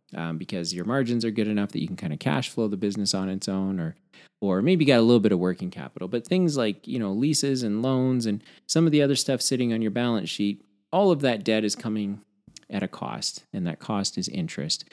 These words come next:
And if you're struggling as a business owner to, to understand what target you should be hitting, sometimes just choosing to pay off your debt and deleverage your balance sheet is, is a smart, easy, simple strategy.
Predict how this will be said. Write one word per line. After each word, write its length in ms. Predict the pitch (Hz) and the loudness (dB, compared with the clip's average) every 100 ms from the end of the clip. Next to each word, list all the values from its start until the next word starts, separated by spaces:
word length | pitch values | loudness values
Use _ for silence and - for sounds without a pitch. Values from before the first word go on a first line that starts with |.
| - - - _ | -20 -20 -20 _
And 140 | 101 101 | 0 0
if 140 | 101 | 2
you're 60 | 104 | 2
struggling 520 | - 139 127 123 117 | 4 4 4 4 4
as 140 | 104 | 4
a 40 | 98 | 2
business 380 | 107 107 104 | 2 2 0
owner 260 | 107 104 101 | 0 0 0
to, 140 | 95 92 | -2 -4
to 340 | - 101 95 | -2 -2 0
understand 520 | 110 104 - 104 101 | 0 0 0 -2 0
what 220 | 101 104 - | 0 -2 -2
target 380 | 117 117 98 | 0 0 0
you 100 | - | -2
should 220 | 92 107 90 | -2 -4 -4
be 160 | 87 | -4
hitting, 360 | 95 92 95 - | -4 -4 -4 0
sometimes 560 | - 175 160 151 123 | 2 2 2 2 0
just 220 | - 117 - | 0 -2 2
choosing 300 | 123 113 104 | 2 2 -2
to 80 | |
pay 180 | - 113 | -2 -2
off 220 | 101 98 | -2 -4
your 100 | 90 | -4
debt 280 | 82 92 - _ | 0 -2 -2 _
and 640 | 107 95 95 92 90 90 101 | -4 -2 0 -2 -2 -4 0
deleverage 680 | 104 107 101 107 107 98 | 2 4 2 0 0 -2
your 100 | 95 | -4
balance 420 | 85 90 120 160 - | -4 -4 -2 -4 -4
sheet 260 | - 185 | -2 -2
is, 280 | 135 127 - _ _ _ | -2 -4 -8 _ _ _
is 240 | - 110 123 | -6 -4 -2
a 80 | 117 | -2
smart, 340 | - 120 143 - _ _ | 0 0 -2 -8 _ _
easy, 400 | - 135 135 139 | 0 2 4 4
simple 360 | 123 151 143 135 | 4 2 0 -2
strategy. 640 | - 143 185 190 151 147 | 0 0 0 -2 -4 -8